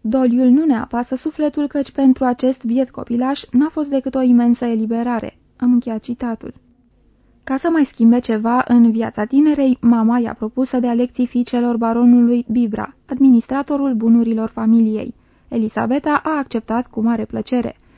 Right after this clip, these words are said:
căci fata cea mare, Maria, era cea mai bună prietenă a ei încă din copilărie. Într-o scrisoare din douăzeci și nouă iunie o mie opt sute șaizeci și doi,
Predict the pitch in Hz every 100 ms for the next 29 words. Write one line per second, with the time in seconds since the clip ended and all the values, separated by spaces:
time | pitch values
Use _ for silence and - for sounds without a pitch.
0 | _ _ - 240 - 208 - 220 226 247
1 | 262 254 - 262 262 214 226 254 220 214
2 | 226 226 214 233 240 226 233 240 220 214
3 | 214 240 254 - 285 285 254 254 240 233
4 | 226 233 220 - - _ _ _ _ _
5 | _ _ - 285 349 - 262 - 311 302
6 | 262 269 247 277 311 269 262 247 277 262
7 | 240 262 254 247 240 254 240 240 240 233
8 | 233 226 226 226 220 240 -